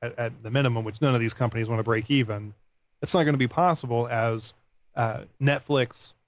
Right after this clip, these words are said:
and services like it, Amazon's video service, uh, iTunes, you know, all of them out there,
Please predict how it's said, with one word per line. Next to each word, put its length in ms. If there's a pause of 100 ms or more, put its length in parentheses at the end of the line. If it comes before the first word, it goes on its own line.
(140)
and 220
services 400
like 260
it, 260
Amazon's 800
video 340
service, 640 (440)
uh, 280 (1080)
iTunes, 580
you 100
know, 60
all 220
of 80
them 120
out 180
there, 260